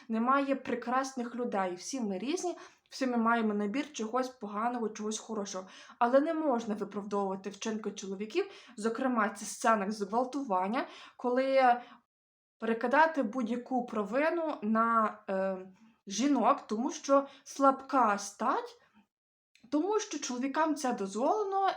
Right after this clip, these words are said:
і така їхня природа. Ні. Але що найжахливіше в цьому моменті, що Церцея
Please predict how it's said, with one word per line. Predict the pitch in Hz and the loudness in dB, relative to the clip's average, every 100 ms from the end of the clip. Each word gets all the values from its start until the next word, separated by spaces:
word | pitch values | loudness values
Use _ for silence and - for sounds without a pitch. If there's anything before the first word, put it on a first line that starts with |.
| - | -4
і | 226 | -8
така | 226 226 277 | -6 0 0
їхня | 240 254 254 240 | 0 -2 -4 -6
природа. | 240 226 196 180 | -2 -2 -2 -2
Ні. | 190 262 202 - - - | -2 0 0 -4 -14 -6
Але | - 269 | 0 0
що | 294 - 285 | 0 0 2
найжахливіше | 285 277 269 269 240 226 247 240 | 2 2 0 -2 -6 -6 -6 -8
в | 226 | -8
цьому | - 208 202 | -6 -4 -2
моменті, | 196 190 196 185 202 - - | -4 -4 -4 -6 -10 -16 -18
що | - - 254 | -6 -2 0
Церцея | 254 240 214 - 226 262 247 | 2 0 0 -2 0 2 0